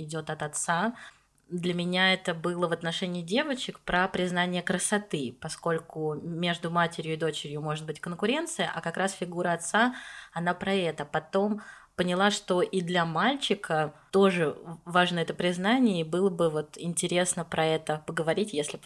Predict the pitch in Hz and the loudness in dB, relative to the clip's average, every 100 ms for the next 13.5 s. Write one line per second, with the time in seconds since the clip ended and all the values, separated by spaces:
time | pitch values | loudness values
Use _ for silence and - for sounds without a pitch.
0 | - - 147 - 123 - 170 170 156 151 | -14 -12 -10 -8 -8 -10 -6 -2 0 0
1 | 160 175 165 165 180 185 180 208 247 214 | 0 4 4 6 2 2 4 6 6 4
2 | 180 - - - 175 - 180 190 220 - | 0 -10 -6 0 0 2 2 4 2 2
3 | 190 180 185 180 170 185 247 240 208 180 | 0 0 -2 0 2 4 4 6 4 4
4 | 170 165 - 170 175 180 - 165 160 175 | 2 -4 -10 -2 2 4 2 0 2 2
5 | 175 - 170 170 170 165 160 156 156 - | 0 -2 -2 0 -2 -2 -4 -4 -6 -8
6 | 156 - 165 - 165 165 175 175 165 160 | -8 -4 -2 2 0 2 4 4 4 2
7 | 156 147 - 165 151 - 151 - 160 160 | 4 2 2 -2 -2 -2 -4 -2 2 4
8 | 156 139 127 - _ - 160 160 156 160 | 4 2 0 -10 _ -6 0 2 2 0
9 | - 220 240 277 - - - - 165 165 | 2 4 4 2 -2 -10 -14 -12 -8 -6
10 | 160 160 156 185 202 185 175 170 190 208 | -4 -2 -2 2 2 2 0 2 2 2
11 | 190 175 165 170 175 190 196 - 165 160 | -2 -2 -2 0 4 4 4 0 0 0
12 | - 170 170 160 165 165 - 151 135 139 | 2 2 2 0 -2 -2 0 2 0 -2
13 | 147 165 160 160 | -8 -8 -6 -4